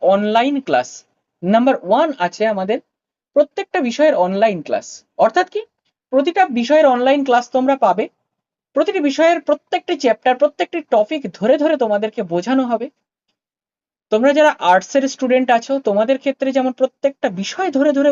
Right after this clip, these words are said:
বোঝানো হবে, তেমনি তোমরা যারা সায়েন্সের স্টুডেন্ট আছো, তোমাদেরকেও তোমাদের যে বিষয়গুলো আছে সেটাও কিন্তু এক এক করে ধরে ধরে বোঝানো হবে। এমন নয় যে শুধুমাত্র বেঙ্গলি, ইংলিশ, সিডিপি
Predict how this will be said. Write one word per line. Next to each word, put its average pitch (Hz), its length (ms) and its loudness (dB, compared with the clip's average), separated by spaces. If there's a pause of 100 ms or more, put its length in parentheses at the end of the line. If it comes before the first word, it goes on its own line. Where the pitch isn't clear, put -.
বোঝানো 294 340 2
হবে, 415 140 -2 (520)
তেমনি 370 260 0 (100)
তোমরা 311 280 4
যারা 233 180 4 (1300)
সায়েন্সের 302 440 0 (100)
স্টুডেন্ট 190 420 -2
আছো, 226 160 -2 (800)
তোমাদেরকেও 254 560 0 (400)
তোমাদের 220 280 2 (100)
যে 330 60 0 (100)
বিষয়গুলো 202 460 0 (100)
আছে 202 160 -6 (420)
সেটাও 180 320 0
কিন্তু 277 160 0 (200)
এক 147 80 -8 (100)
এক 190 80 -8 (100)
করে 330 140 -2 (460)
ধরে 233 320 0
ধরে 277 140 0 (100)
বোঝানো 147 360 -4
হবে। 101 180 -10 (800)
এমন 349 220 4
নয় 294 200 4
যে 262 60 4 (240)
শুধুমাত্র 294 400 2 (160)
বেঙ্গলি, 247 400 2 (120)
ইংলিশ, 240 280 -4 (100)
সিডিপি 226 440 -4